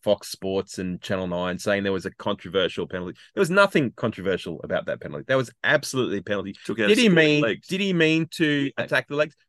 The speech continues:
Speaker 1: Probably not, but as Matt said earlier, it was wet, it was slippery, he slid into them, and he hit his legs, and that's a penalty straight away. So
Speaker 2: Mm.
Speaker 1: there's no debate. I mean, I know subsequently, um, Annesley's come out and said that the, um,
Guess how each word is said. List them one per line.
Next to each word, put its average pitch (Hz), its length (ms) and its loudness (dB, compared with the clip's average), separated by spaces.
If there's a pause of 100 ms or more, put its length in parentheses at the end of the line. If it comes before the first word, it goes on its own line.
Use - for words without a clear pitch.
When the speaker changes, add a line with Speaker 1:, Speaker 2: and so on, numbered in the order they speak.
(100)
Speaker 1:
Probably 156 200 -2
not, 170 200 -6
but 151 200 0
as 127 180 -2
Matt 131 200 -2
said 131 140 -2
earlier, 135 260 2
it 117 80 -6
was 110 160 -6
wet, 123 180 -2
it - 60 -8
was 107 120 -8
slippery, 117 320 -4
he 110 80 -2
slid 120 300 -2
into 110 180 -2
them, 107 260 -2 (560)
and 143 260 0
he 147 140 0
hit 170 100 4
his 160 140 0
legs, 160 220 4
and 160 100 -2
that's 156 140 0
a 147 40 -14
penalty 160 380 -4
straight 127 320 0
away. 123 280 2
So 123 200 0
Speaker 2:
Mm. 127 40 -4
Speaker 1:
there's 127 160 0
no 147 140 6
debate. 120 300 2
I 110 60 0
mean, 135 160 -2
I 131 80 0
know 139 300 2 (420)
subsequently, 107 840 -4
um, 95 580 -6 (300)
Annesley's 107 480 -4
come 110 180 -2
out 98 160 0
and 95 140 -10
said 92 320 -2
that 90 160 -2 (140)
the, 90 360 -4
um, 73 540 -8